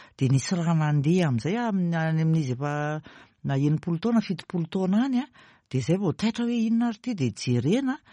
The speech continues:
de hita ny, hita le izy rehefa atao ny anatomopathologie hoe efa ela izy ny tao aminy tao fa tsy nisy ninina, tsy maheno marary izy, tsisy raha mandeha, tsy misy ninina. De ny antony mahatonga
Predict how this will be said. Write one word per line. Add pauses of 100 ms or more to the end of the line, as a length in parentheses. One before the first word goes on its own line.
(440)
de
hita
ny,
hita
le
izy
rehefa
atao
ny
anatomopathologie
hoe (400)
efa
ela
izy
ny
tao
aminy
tao
fa
tsy
nisy
ninina,
tsy
maheno
marary
izy, (300)
tsisy
raha
mandeha,
tsy
misy
ninina. (600)
De
ny
antony
mahatonga